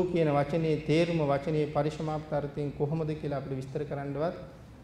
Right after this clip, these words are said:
විස්තර කරන්නවත් බැරුව යනවා. මෙන්න මෙහෙම හිතුවොත් මේ ලෝකෙ ඔක්කොටම වෙනුවෙන් උන්වහන්සේ පාරක් හැදුවා නේද කියලා හිතනකොටම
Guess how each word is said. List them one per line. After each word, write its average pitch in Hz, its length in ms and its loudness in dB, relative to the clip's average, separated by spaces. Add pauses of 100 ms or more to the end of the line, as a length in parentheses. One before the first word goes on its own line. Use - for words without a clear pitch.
(140)
විස්තර 127 400 -2
කරන්නවත් 143 480 -4
බැරුව 131 280 -2
යනවා. 131 240 -2
මෙන්න 139 280 -2
මෙහෙම 131 340 0
හිතුවොත් 156 540 4 (1120)
මේ 131 220 -2
ලෝකෙ 123 320 -4
ඔක්කොටම 135 600 -2
වෙනුවෙන් 131 500 2 (800)
උන්වහන්සේ 143 460 4
පාරක් 160 520 6
හැදුවා 160 300 2
නේද 156 240 2
කියලා 147 260 -2
හිතනකොටම 131 500 -4